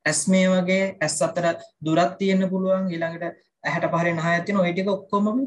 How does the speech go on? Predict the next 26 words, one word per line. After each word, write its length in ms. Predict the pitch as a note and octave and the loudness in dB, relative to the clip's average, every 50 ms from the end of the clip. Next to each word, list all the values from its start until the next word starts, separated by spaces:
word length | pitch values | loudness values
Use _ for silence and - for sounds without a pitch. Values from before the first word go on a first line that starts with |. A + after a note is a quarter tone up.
| - - | -6 -4
කම්පියුටර් 380 | - G3 F#3+ F#3 G#3 G3+ G3 G3+ | -2 0 0 2 0 0 0 0
එකට 200 | G3+ F#3+ G#3+ B3 | 0 0 0 0
එහෙම 180 | B3 G#3+ F#3+ | 0 2 2
නැත්නම් 240 | F#3+ F#3 - G3 F#3 | 0 -2 -2 -4 -4
මැෂින් 260 | F3 F3 - G3+ G3+ | -4 -4 -2 0 0
එකකට 240 | G3+ G#3 A3 A#3 B3+ | 2 0 0 -2 -2
ට්‍රේන් 280 | - G#3 G3 F#3+ F3+ E3+ | 0 0 2 2 0 0
කරනවා. 340 | D#3 C#3+ C#3 C3 B2+ B2+ - - _ _ _ _ _ _ _ _ _ - | -2 -2 -4 -4 -6 -10 -12 -14 _ _ _ _ _ _ _ _ _ -4
ඒක 160 | D#3+ D#3+ F3+ | -2 -2 0
තමයි 220 | F3 F3+ F3+ F#3+ F#3+ | 0 0 0 0 0
අපි 120 | F#3 F#3 | 0 0
මෙතෙන්දී 380 | F#3 F3 - F3 F3 F#3 A3 G3+ | -2 -2 -2 -2 -2 0 0 0
ඩීප් 260 | F3 F3 F3 F3+ - | 0 -2 -2 -2 0
ලර්නින් 260 | F#3+ F#3+ F#3+ F#3+ F#3+ | 0 2 2 0 0
එකේදී 320 | F#3 G3 F#3 F#3 A3+ - - - _ _ _ _ _ _ _ - | -2 -4 -4 -4 -4 -6 -8 -12 _ _ _ _ _ _ _ 0
මූලිකම 360 | G3 G3 G3 F#3+ F#3 F#3+ A3+ | 2 2 2 2 2 2 2
සිද්ධ 240 | B3+ A#3+ G#3 D#3+ D#3+ | 2 2 2 0 0
කරන්නේ. 400 | D3 C#3+ C#3 C3+ C3 B2+ B2+ A#2+ - _ _ _ | 0 0 0 0 -2 -4 -6 -6 -8 _ _ _
ඉතින් 300 | - E3+ E3+ A3 A3+ G#3+ | -10 -6 -2 2 2 4
මේ 240 | G#3+ A3+ A#3+ A#3 G3 | 4 6 4 4 4
ලර්න් 420 | D3+ C#3+ C#3+ D3+ D#3+ F3 F#3 G3 G3+ G3 | 2 0 0 2 2 2 2 2 2 0
කරපු 400 | - - A3 G#3+ A3 G#3+ - B3 A#3+ A3+ F#3+ - - - _ _ | 0 0 0 0 0 2 2 2 2 2 2 -2 -8 -14 _ _
අපි 220 | - E3 - G3 | -8 -6 -4 -2
කියවන 300 | F3+ F#3+ F#3+ F#3 G3 G3 | -2 -2 0 0 0 0
ඩි-, 200 | F3+ D#3+ E3 E3 - | 0 0 -2 -4 -2
මෙහෙම 240 | E3 E3 F#3 F#3+ | -2 -2 0 0